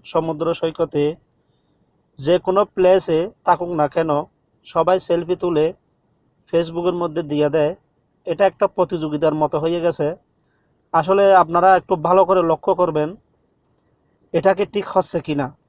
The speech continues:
কারণ কিছু কিছু শত্রু দেখা যায়, হয়তো অনেক শত্রু দেখা যায় না, কার পিছনে কত শ-, কতজন শত্রু আছে এটা বলা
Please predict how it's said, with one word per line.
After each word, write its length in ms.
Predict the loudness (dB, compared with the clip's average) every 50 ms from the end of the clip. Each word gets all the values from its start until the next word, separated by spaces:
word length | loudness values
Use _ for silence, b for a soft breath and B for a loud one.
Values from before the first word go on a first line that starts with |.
| _ _ _ _ _ _ _ _ _ _ _ _ _ _ _ _ _
কারণ 340 | 2 2 4 4 4 4 2 0 -4 -10 _ _ _ _ _ _ _ _ _ _ _ _ _ _ _ _ _ _ _ _ _ _
কিছু 200 | -8 -4 -2 -2 0
কিছু 200 | 0 0 0 0
শত্রু 440 | 0 -2 -4 -4 -2 -2 -2 -2 0
দেখা 280 | 0 0 2 2 2
যায়, 280 | 2 4 2 2 2 0 -4 -8 _ _ _ _ _ _ _
হয়তো 180 | -2 -2 0 0 0
অনেক 200 | 0 -2 -4 -6
শত্রু 300 | -6 -8 -8 -6 -6 -6 -2
দেখা 240 | -2 -2 -2 0 -2
যায় 160 | -2 -2 -4
না, 120 | -6 -10 -12 -16 _ _ _ _ _ _ _ _ _ _ _ _ _ _ _ _ _ _ _
কার 200 | 0 2 2 2
পিছনে 360 | 2 0 -2 -2 -2 -2 -2 -2 0
কত 180 | -2 -2 -2
শ-, 220 | -4 -6 -6 -8 -4 -2
কতজন 340 | -2 0 0 0 -2 -2
শত্রু 360 | -4 -4 -6 -6 -4 0 2 2
আছে 360 | 2 2 0 0 0 0 -2
এটা 140 | -2 -4 -4
বলা 440 | 0 0 2 4 4 4 4 2